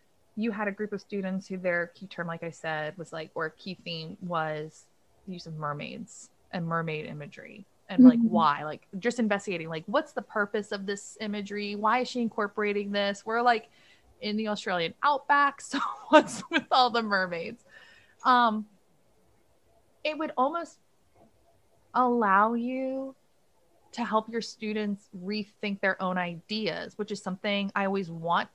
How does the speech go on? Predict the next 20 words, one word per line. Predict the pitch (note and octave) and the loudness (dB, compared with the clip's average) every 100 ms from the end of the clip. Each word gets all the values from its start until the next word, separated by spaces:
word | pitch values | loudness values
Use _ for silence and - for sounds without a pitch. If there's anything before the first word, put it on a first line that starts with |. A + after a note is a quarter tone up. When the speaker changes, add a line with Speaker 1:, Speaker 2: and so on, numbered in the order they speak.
| _ | _
Speaker 1:
to | - B3+ | -4 -2
convey | B3 C4+ B3+ B3+ | -2 -2 2 2
to | C4 | 0
my | C4 | -2
students. | B3+ - B3+ C4 B3+ C4 - G#3+ | -6 -8 -6 -4 -2 -4 -6 -4
And | F#3+ | -4
I | |
say | F3+ - G#3+ | -4 -6 -4
it | A#3 | -4
to | - A#3 | -6 -2
them, | A#3+ A3+ | -2 -2
but | F#3+ | -2
I | F#3+ | -4
don't | G3 G3 G3 | -2 -4 -4
think | G#3+ G3+ | -6 -4
they | F#3+ | -4
ever | F#3+ F#3 | -4 -6
truly | - G#3 G3+ | -8 -6 -6
believe | G3 F3+ E3+ F#3 A#3 | -6 -8 -6 -6 -4
it. | B3 | -4